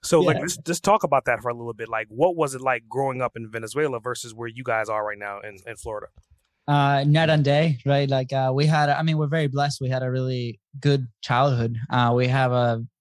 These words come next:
Speaker 2: loving family. They're all, like, we're all still together, right? Like, uh, our mom is a college professor. Our dad is a chemical engineer that has been doing a bunch of stuff, <laughs> uh,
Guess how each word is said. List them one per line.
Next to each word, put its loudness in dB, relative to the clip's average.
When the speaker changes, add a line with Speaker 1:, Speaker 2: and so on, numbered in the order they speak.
Speaker 2:
loving 2
family. 0
They're 0
all, 2
like, 0
we're 2
all 2
still -4
together, 0
right? 2
Like, -2
uh, 2
our 2
mom 2
is -2
a 2
college 4
professor. 2
Our 2
dad 0
is -2
a -4
chemical 2
engineer -2
that 0
has -2
been -4
doing -2
a -4
bunch 0
of -2
stuff, 0
<laughs> -4
uh, 2